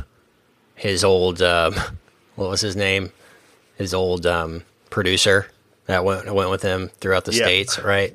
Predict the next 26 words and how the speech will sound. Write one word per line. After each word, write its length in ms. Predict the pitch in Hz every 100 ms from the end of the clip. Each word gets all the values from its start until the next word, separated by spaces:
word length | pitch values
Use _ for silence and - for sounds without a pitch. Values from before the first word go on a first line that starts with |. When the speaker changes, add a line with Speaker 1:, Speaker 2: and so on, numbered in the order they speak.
| -
Speaker 1:
And 140 | 98
he, 160 | 101 92
Speaker 2:
Yeah. 140 | 98
Speaker 1:
he 120 | 95
became 420 | 107 101 107 92 92
the 100 | 87
chair. 420 | 87 80 87 - -
<laughs> 160 | - -
Like, 160 | 135 -
they 120 | 135
Speaker 2:
Yeah. 80 | 92
Speaker 1:
made 180 | 87
a 60 | -
chair 320 | - 170 120
out 120 | 202
of 180 | 208 - 330
it. 80 | - - - _ _ _ _ -
<laughs> 160 | - - _ _ _ _ _ - - - - - - - - - _ - _ - -
Uh, 340 | 120 123 117
so 160 | - 151
the 100 | 135
first 360 | 156 175 -
bit 200 | 120 120 123
that 120 | 107
he 80 | 98
does, 480 | 101 101 98 -